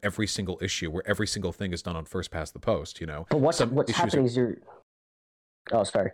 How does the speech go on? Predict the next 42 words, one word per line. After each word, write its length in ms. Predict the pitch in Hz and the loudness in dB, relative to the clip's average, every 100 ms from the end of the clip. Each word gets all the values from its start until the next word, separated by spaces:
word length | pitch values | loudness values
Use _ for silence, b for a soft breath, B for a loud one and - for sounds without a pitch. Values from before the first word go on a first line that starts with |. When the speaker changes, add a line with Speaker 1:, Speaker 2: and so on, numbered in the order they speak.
| - | 0
Speaker 1:
We 100 | 135 | 2
delegate 440 | 127 143 110 101 | 4 4 4 2
some 160 | - 92 | 0 -2
issues 280 | - 90 - | -2 -4 -2
to 120 | - | -2
experts, 460 | 127 - 64 - - | -2 -4 -10 -10 -8
which 140 | - | -6
is 80 | 101 | -6
probably 300 | - 107 104 | 2 4 4
good. 340 | 90 147 73 - b b | 4 4 4 -4 b b
I 60 | 101 | 0
don't 160 | 110 | 4
know 180 | 113 120 | 6 6
if 140 | 107 | 4
people 260 | - 120 110 | 0 0 0
can 140 | - | -2
handle 380 | 104 123 123 95 | 0 2 2 2
voting 320 | 80 90 98 | 2 0 0
on 80 | 95 | 0
hyper-complicated 840 | 82 107 104 95 98 90 - 90 85 | 0 0 0 -2 -4 -2 -2 -2 0
trade 280 | - 107 | 0 0
policy. 420 | - 80 80 73 71 | 0 -8 -8 -8 -6
I'm 80 | 101 | -6
not 100 | 101 | -4
entirely 400 | 104 - 98 95 | -2 2 2 0
sure 240 | - 107 | 0 0
if 80 | 87 - | 0 -2
that 120 | 90 | -6
would 140 | 85 | -6
be, 240 | 92 85 85 _ _ _ _ | -4 -6 -8 _ _ _ _
I'm 80 | - | 0
not 160 | 107 104 | 2 2
sure 180 | - 98 | 2 2
if 80 | |
that 140 | - 85 | 2 -2
would 80 | 85 | 0
be 100 | 90 | -4
a 60 | |
good 260 | 82 90 82 | -2 -4 -2
way 160 | 85 | 0
of, 180 | 80 76 | -2 -4
like, 220 | 80 76 | -8 -8